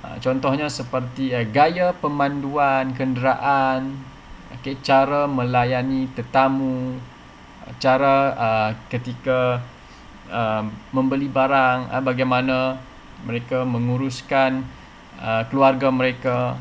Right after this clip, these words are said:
eh, dan sebagainya. Uh, itu penting sebagai pemimpin, eh, yang dikatakan sebagai suri teladan kepada anak-anak, eh. Anak-anak ini sentiasa melihat apa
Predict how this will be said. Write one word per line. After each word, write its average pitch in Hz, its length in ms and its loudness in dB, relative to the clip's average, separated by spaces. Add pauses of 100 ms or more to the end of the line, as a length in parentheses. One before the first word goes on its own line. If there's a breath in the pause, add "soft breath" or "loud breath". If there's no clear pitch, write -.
(140)
eh, 151 160 0
dan 120 240 -2
sebagainya. 110 560 -2 (480)
Uh, - 80 -10
itu 185 480 -6 (160)
penting 143 480 -4 (480)
sebagai 113 640 -2
pemimpin, 110 640 -4
eh, 143 160 -6
yang 123 160 -4
dikatakan 120 560 -2
sebagai 110 320 -4
suri 135 400 -4
teladan 120 640 2 (640 loud breath)
kepada 120 400 -2
anak-anak, 131 360 2 (120)
eh. 185 80 2
Anak-anak 131 480 0
ini 165 160 -4
sentiasa 135 800 0
melihat 123 640 2 (560)
apa 139 480 -2